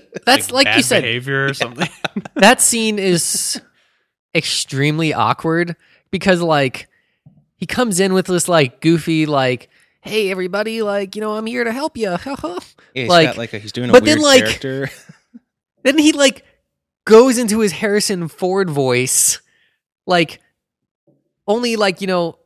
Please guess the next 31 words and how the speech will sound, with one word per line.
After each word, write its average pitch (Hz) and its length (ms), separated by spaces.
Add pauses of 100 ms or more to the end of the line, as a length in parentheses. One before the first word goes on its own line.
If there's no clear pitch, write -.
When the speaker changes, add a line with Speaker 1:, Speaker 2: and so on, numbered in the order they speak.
Speaker 2:
a 165 80
minute 170 320
after 160 300
he 151 60
goes 160 200
into 160 160
the 139 120
room, 151 320
but, 143 160
like, 139 280 (840)
he 190 100
hasn't 214 260
got 202 120
off 185 200
the - 80
char-, 208 420
the 180 100
goofy 180 440
character 170 600
that 117 160
he's 123 140
trying 139 180
to 117 60
play. 117 320
He's, - 240
but 156 120
he 151 120
has 156 140
the 151 80
Harrison 139 320
vo-, 131 200